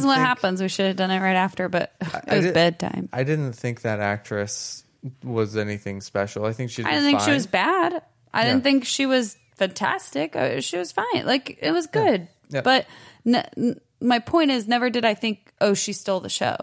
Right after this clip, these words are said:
Speaker 2: Yeah, I definitely
Speaker 1: I thought
Speaker 2: didn't get that.
Speaker 1: she was great for a character in the movie, like, just like
Speaker 2: Yeah.
Speaker 1: everybody else.
Speaker 2: One other thing I read that I did, it didn't occur to me during the movie, but I've read since we saw it.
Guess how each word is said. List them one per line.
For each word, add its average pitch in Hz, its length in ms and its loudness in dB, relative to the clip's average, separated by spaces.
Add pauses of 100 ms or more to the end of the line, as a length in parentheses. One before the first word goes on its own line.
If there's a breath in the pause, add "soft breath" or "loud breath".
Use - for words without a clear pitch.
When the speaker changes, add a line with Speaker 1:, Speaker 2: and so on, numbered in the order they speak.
(240)
Speaker 2:
Yeah, 104 180 -6 (180)
I 113 280 -2 (180)
definitely 104 120 -2
Speaker 1:
I 233 160 2
thought 247 300 4
Speaker 2:
didn't 202 100 -10
get 202 160 -10
that. - 120 -2
Speaker 1:
she 330 100 0
was 359 120 0
great 440 300 0 (460)
for 233 480 2 (560)
a 214 100 -2
character 226 400 -2
in 269 80 6
the 269 60 6
movie, 269 360 2
like, 190 260 -2 (120)
just 190 220 0
like 202 140 4
Speaker 2:
Yeah. 208 60 2
Speaker 1:
everybody 214 300 2
else. - 500 -2 (420 soft breath)
Speaker 2:
One 160 180 4
other 165 300 4
thing 139 200 -2
I 117 100 4
read 107 380 4
that 107 120 2
I 104 160 4
did, 107 580 2
it 120 160 -2
didn't 139 300 -2 (180)
occur 123 260 0
to 117 60 -2
me 113 80 0
during 110 300 2
the 107 80 0
movie, 113 580 2
but 110 220 2
I've 107 220 0
read 110 420 2
since - 360 -2
we 113 80 -6
saw 107 400 0
it. 127 100 -4